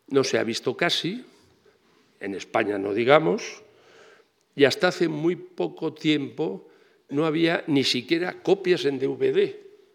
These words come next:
porque no se había editado copias en D V D. Por eso digo que es una película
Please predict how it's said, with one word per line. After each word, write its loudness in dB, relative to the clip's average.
porque -4
no -2
se -2
había -2
editado -2
copias 2
en 0
D 2
V -4
D. -16
Por 2
eso 6
digo 6
que 0
es -2
una -4
película -2